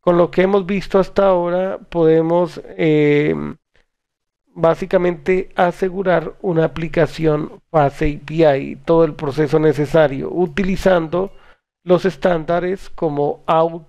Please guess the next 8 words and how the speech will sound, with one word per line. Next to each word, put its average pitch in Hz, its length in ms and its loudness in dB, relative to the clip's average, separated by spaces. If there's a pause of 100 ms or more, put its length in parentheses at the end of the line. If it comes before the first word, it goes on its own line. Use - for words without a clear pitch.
(220)
two 202 360 -4 (260)
o 170 280 2
auth 165 380 0
two 220 360 -6
y 185 240 -2
J 165 400 0
W 135 580 -4
T. 151 180 -2